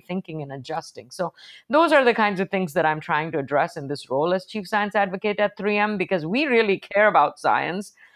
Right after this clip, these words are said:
I'm sure your audience really cares about science, and we want the public to care about science. And we have been living it, you know, as most of your listeners will recognize right away, we are in the forefront in the fight against covid nineteen. We're one of the largest manufacturers of N ninety-five masks. And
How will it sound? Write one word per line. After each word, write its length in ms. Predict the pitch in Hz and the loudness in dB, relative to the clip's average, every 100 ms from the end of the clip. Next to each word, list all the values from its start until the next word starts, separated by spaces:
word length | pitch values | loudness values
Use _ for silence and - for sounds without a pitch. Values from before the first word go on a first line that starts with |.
| _ - | _ 0
I'm 220 | 180 190 | 2 2
sure 260 | 185 247 233 | 0 4 6
your 200 | 202 175 | 6 8
audience 480 | 196 247 220 185 | 8 6 2 -2
really 220 | 170 156 151 | -2 -2 -2
cares 280 | 180 160 | -4 -4
about 300 | 151 147 123 | 0 2 0
science, 420 | - 156 143 190 185 | -2 -2 0 -2 -4
and 100 | 170 | -2
we 120 | 180 | 2
want 240 | 180 202 | 2 2
the 60 | 202 | 0
public 340 | 247 302 370 | 0 0 -2
to 100 | - | -4
care 240 | 160 165 143 | -4 -2 0
about 360 | - 139 - | 0 -2 -2
science. 520 | - 104 64 87 104 - | -6 -4 -4 -8 -14 -10
And 220 | 135 147 | -8 -4
we 120 | 180 | -2
have 100 | 226 | 0
been 240 | 185 165 | 0 0
living 320 | 165 220 226 165 | 2 2 2 2
it, 180 | 139 139 | 0 -2
you 100 | 151 | -6
know, 220 | 143 151 | -2 2
as 200 | 156 143 | 2 0
most 320 | 143 156 170 | -2 -2 -2
of 140 | 175 143 | -6 -2
your 240 | 165 156 - _ _ | 0 0 -2 _ _
listeners 460 | - 220 233 220 196 | 2 4 4 2 4
will 100 | 185 | 4
recognize 640 | 175 190 214 196 180 170 | 4 4 2 0 0 2
right 180 | 175 170 | 2 4
away, 300 | 165 202 220 | 4 4 4
we 160 | 185 180 | 4 4
are 80 | |
in 120 | 175 170 | 2 0
the 80 | |
forefront 600 | 156 180 202 196 170 156 | -2 2 2 0 -2 -2
in 100 | 170 | -2
the 80 | 160 | -4
fight 320 | - 196 285 | 0 0 0
against 320 | 320 190 156 - | 0 -2 -4 -2
covid 260 | 160 147 | 0 0
nineteen. 520 | 147 139 135 165 139 139 | -2 -4 -6 -10 -10 -6
We're 140 | 139 | -6
one 120 | 139 | -6
of 120 | 143 | -6
the 60 | 143 | -4
largest 360 | 147 151 151 156 | 0 0 -2 -10
manufacturers 720 | 143 151 175 208 - 139 135 | -12 -8 -4 -4 -4 -8 -8
of 100 | 147 | -4
N 140 | 151 | -4
ninety-five 460 | 156 160 165 170 170 | -4 -6 -6 -6 -4
masks. 500 | 180 226 - - | -4 -6 -8 -16
And 100 | - | -20